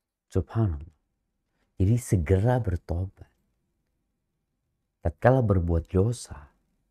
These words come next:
segera bertobat. Kenapa? Karena kata Nabi sallallahu alaihi wasallam, "Innal abda idza adnaba dzamban."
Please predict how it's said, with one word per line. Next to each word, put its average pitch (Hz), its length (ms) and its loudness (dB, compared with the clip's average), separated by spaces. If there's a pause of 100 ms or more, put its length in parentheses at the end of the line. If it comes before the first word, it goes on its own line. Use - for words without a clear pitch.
(280)
segera 98 560 0
bertobat. 92 720 -8
Kenapa? 107 720 -2 (640)
Karena 101 240 0
kata 117 240 -4
Nabi 101 320 0
sallallahu 90 160 -4
alaihi 107 160 -8
wasallam, 92 400 -4
"Innal 95 480 0
abda 95 560 -4
idza 98 480 0 (720)
adnaba 113 720 0
dzamban." 80 480 -10